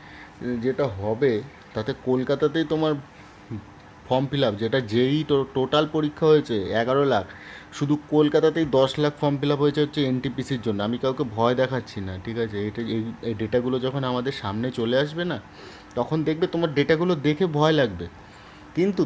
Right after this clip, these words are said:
তুমি যদি আজকে থেকে পড়াশোনা শুরু করো একটু কনসিস্টেন্সি মেনটেন করে,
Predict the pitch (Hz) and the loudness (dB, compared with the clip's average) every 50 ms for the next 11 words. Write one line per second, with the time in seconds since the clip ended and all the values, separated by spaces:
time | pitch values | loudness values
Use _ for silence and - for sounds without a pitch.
0 | - - 147 147 147 151 160 156 160 156 127 120 120 - - 151 143 156 147 143 | 0 0 0 0 0 0 -2 -2 -2 -2 -2 -2 -4 -6 -8 -6 -6 -4 -4 -6
1 | 120 - 110 110 120 135 135 147 156 151 143 - - 135 131 139 135 143 120 104 | -6 -6 -6 -4 -4 -4 -4 -4 -6 -6 -6 -6 -6 -6 -6 -4 -2 0 0 0
2 | 98 98 101 - - 123 117 104 - 78 - - - 123 123 127 123 - 147 139 | 0 -2 -4 -6 -6 -6 -6 -6 -8 -14 -18 -10 -6 -4 -2 -2 -2 -2 -4 -4
3 | - - 139 135 131 123 - 107 98 95 90 - - 120 117 113 110 104 135 139 | -2 -2 -2 -2 -2 -4 -6 -8 -10 -10 -12 -12 -10 -8 -6 -4 -2 -2 -2 -2
4 | 135 - 104 90 92 | -2 -2 -4 -4 -6